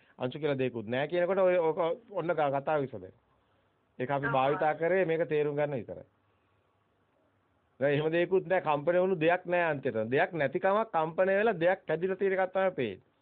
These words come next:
Speaker 1: ඒකයි බුද්ධ
Speaker 2: හ්ම්.
Speaker 1: ස්වභාවයට අවදි වෙනවා කියන්නේ.
Speaker 2: එහෙමයි.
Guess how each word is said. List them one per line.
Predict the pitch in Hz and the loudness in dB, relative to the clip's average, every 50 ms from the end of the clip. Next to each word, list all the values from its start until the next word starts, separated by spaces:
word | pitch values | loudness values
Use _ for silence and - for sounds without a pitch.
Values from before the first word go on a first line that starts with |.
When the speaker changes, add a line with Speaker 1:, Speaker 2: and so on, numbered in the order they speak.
| _ _ _ _ _ _ _ - | _ _ _ _ _ _ _ -8
Speaker 1:
ඒකයි | - 127 127 175 170 | -6 -2 0 0 0
බුද්ධ | 160 147 143 143 | 0 0 -4 -6
Speaker 2:
හ්ම්. | 143 147 | -6 -4
Speaker 1:
ස්වභාවයට | 147 147 143 143 147 143 | -2 0 2 2 2 2
අවදි | 135 120 110 104 | 0 0 -2 -4
වෙනවා | 104 92 92 90 | -8 -10 -12 -14
කියන්නේ. | - - - - _ _ _ _ _ _ _ _ _ _ _ _ _ _ _ _ _ _ _ _ _ _ _ _ _ _ _ _ _ _ _ _ _ _ _ _ - | -18 -20 -20 -20 _ _ _ _ _ _ _ _ _ _ _ _ _ _ _ _ _ _ _ _ _ _ _ _ _ _ _ _ _ _ _ _ _ _ _ _ -20
Speaker 2:
එහෙමයි. | 214 214 202 196 196 190 | -20 -18 -16 -14 -16 -16